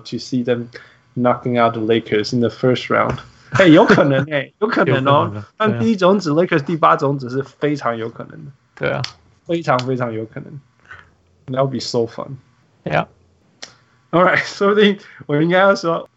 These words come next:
Speaker 1: 那个明年季后赛第一种子对，第一轮是Lakers对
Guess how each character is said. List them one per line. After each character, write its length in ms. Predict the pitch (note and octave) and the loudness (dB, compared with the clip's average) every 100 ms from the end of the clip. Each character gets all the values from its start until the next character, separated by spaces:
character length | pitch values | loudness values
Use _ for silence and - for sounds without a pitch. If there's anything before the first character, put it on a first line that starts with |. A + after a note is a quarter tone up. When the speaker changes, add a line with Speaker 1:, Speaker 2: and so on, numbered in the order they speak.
| _ | _
Speaker 1:
那 140 | D3 | -6
个 380 | C#3 B2+ B2 - D#3+ - | 0 0 0 -2 -12 -16
明 200 | D#3 C#3+ | -4 0
年 280 | D#3+ C3+ C3 | 2 2 2
季 180 | D#3+ D3+ | 4 6
后 160 | C#3+ C3+ | 6 4
赛 260 | C#3+ B2+ | 4 2
第 220 | B2 B2+ | 0 0
一 60 | B2+ | 0
种 200 | A#2+ A2+ | -2 -6
子 260 | A#2+ C3+ C3+ - | -8 -12 -8 -2
对， 180 | B2+ A#2+ - _ _ _ _ | -2 -4 -12 _ _ _ _
第 200 | - D3+ | 2 4
一 40 | D#3 | 6
轮 280 | A#2+ A#2 | 4 0
是 240 | A#2+ C3 B2 | 0 0 2
Lakers 500 | B2+ B2+ B2+ A#2+ G#2+ | 2 2 2 0 0
对 380 | B2 A#2 - | 2 2 0